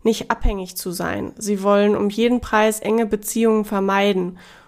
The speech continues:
um nicht auf andere angewiesen zu sein. Andererseits haben sie das tiefe Bedürfnis nach Nähe, wollen emotional tiefe Beziehungen eingehen und haben aber gleichzeitig existenzielle Angst,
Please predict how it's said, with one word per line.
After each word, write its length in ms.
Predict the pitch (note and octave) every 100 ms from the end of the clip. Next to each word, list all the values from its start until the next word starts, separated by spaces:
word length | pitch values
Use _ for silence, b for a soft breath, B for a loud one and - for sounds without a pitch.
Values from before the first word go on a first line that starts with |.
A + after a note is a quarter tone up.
| B
um 120 | - G#3
nicht 200 | G#3+ G#3+
auf 120 | G3+
andere 360 | G3 A3 G3+
angewiesen 580 | - A#3 A3+ F#3 F3 E3+
zu 160 | E3+ E3+
sein. 320 | E3 - - - _ _ _ _ _ _ _ _ _ _ _ _ - - _ b b b b b -
Andererseits 640 | A#3 C#4+ B3+ A#3 A#3 A#3
haben 180 | A3+ A3+
sie 100 | A3
das 160 | G#3
tiefe 320 | G#3 B3 A#3+
Bedürfnis 560 | A#3 G#3 A3 A3+ A3 G#3
nach 200 | G3 -
Nähe, 480 | G3+ G3+ F#3 E3+ F3 B B B B
wollen 340 | G#3 G3+ G#3 G3+
emotional 600 | A3 A3 - G#3+ G#3 G#3
tiefe 320 | A#3 A#3+ A#3
Beziehungen 580 | G#3+ - A3+ A#3+ A#3 A3
eingehen 640 | G#3 A3 A#3 G#3+ G#3+ G#3 - -
und 260 | G#3 G#3
haben 220 | G#3+ A3
aber 200 | A#3 G#3+
gleichzeitig 680 | G#3 G3+ A#3 - A#3 A3 G#3+
existenzielle 840 | A3 - A#3+ - G#3+ G#3 G#3 G3+ -
Angst, 420 | G3+ A#3 A#3